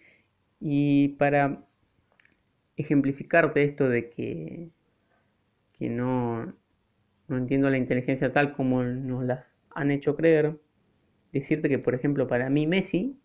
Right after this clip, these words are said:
vos dirás, "Bueno, no es una persona culta que lee, un catedrático", no,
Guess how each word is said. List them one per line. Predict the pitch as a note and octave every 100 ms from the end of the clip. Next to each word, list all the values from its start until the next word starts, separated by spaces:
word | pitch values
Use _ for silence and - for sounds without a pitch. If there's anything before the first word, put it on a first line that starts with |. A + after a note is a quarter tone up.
| _ _ _
vos | - C3+
dirás, | C#3 C3+
"Bueno, | D3 B2
no | A#2+ C#3+
es | C#3
una | C3+
persona | C3 C3 - C3+ C3 _
culta | E3 F3 D#3 C#3
que | B2+
lee, | B2 D3 D#3 D#3+ - _
un | C3+
catedrático", | B2+ - B2+ B2+ D3 D3 D3 D#3 D#3
no, | D#3 F3+ F#3